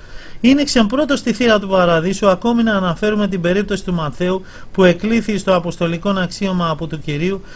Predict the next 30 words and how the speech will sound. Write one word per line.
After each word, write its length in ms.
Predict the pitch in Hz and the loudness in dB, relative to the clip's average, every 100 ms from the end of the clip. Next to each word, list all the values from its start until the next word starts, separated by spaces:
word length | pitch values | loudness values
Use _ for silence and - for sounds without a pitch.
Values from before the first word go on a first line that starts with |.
| - | -8
αν 220 | - 202 208 | 0 0 2
και 140 | 202 | 0
προηγουμένως 600 | 185 175 165 185 202 190 | 0 0 0 0 0 -2
ή 60 | 190 | -4
το 160 | 190 | -4
τελώνης, 560 | 175 160 180 202 196 - - - - | 0 0 0 -2 -2 -6 -14 -12 -2
να 200 | 180 165 | 2 2
διηγούμεθα 680 | 175 170 185 214 208 202 | 2 0 0 -2 0 -2
την 140 | 190 175 | -2 0
παραβολή 520 | 170 165 156 180 196 | 0 2 0 0 0
του 180 | 185 170 | -2 -2
τελώνη 380 | 165 175 185 | 0 0 -2
και 120 | 180 165 | -4 -8
του 100 | 151 | -4
Φαρισαίου 540 | 160 147 - 190 180 | -4 -4 -4 -4 -2
και 140 | 175 | 0
επίσης 340 | 160 151 196 - | -2 -2 -6 -4
και 160 | 175 | -6
του 160 | 156 156 | -4 -4
ασώτου 360 | 143 185 170 156 | -4 -4 -6 -6
Ιού. 280 | 156 143 - - - | -6 -6 -10 -14 -4
Εν 180 | 175 175 | 2 2
γέννη 360 | 175 226 208 165 | 4 2 2 2
δε 160 | 202 | 2
να 100 | 202 | 2
εξιστορούμε 720 | 185 - 165 - 160 196 185 156 - - | 0 -4 -8 -2 0 0 -2 -4 -12 -4
όλα 300 | 196 226 233 | 2 4 4
στα 160 | 202 190 | 2 -2
σχετικά 500 | - 170 170 202 196 | -2 -4 -2 0 0
ιστορίας 580 | 185 165 151 170 185 | -2 -4 -2 0 -2